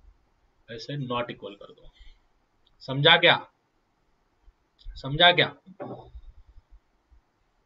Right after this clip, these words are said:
कोई तो बताओ, थ्री ट्वेंटी फ़ोर कहां से आया?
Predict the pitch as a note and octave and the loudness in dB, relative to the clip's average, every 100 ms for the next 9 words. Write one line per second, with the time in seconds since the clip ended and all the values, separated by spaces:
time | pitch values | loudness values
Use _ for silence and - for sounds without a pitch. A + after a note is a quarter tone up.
0 | _ _ - - _ - - - - - | _ _ -20 -20 _ -20 -20 -20 -20 -20
1 | _ _ _ _ _ _ _ _ _ _ | _ _ _ _ _ _ _ _ _ _
2 | _ _ _ _ _ - D#3+ E3+ F#3 E3+ | _ _ _ _ _ 6 6 8 6 6
3 | E3+ E3+ F#3 F#3+ G3 F#3+ F3+ F3 F#3+ F#3+ | 8 10 10 6 2 4 2 2 2 2
4 | F#3+ E3 E3+ F3 E3 C3+ | 2 2 2 4 6 6